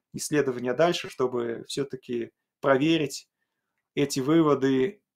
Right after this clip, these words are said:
именно вот по звездной динамике. То есть, э, как я уже говорил, щ-, по другим наблюдениям модифицированная ньютоновская динамика плохо проходит,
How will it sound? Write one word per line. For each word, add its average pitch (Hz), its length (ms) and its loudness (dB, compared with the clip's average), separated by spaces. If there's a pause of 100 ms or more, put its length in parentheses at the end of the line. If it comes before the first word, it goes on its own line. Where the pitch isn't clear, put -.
именно 143 360 0
вот 117 200 -4
по 151 160 2
звездной 127 420 0
динамике. 120 560 -2
То 117 100 -8
есть, - 320 -12
э, 120 80 -6
как 135 240 -6
я 139 80 0
уже 131 160 -2
говорил, 160 560 2 (140)
щ-, - 440 -14
по 147 240 4
другим 143 540 -4
наблюдениям 131 720 -4 (400)
модифицированная 139 640 -2
ньютоновская 135 560 -4
динамика 143 420 -4
плохо 226 360 -2
проходит, 170 680 2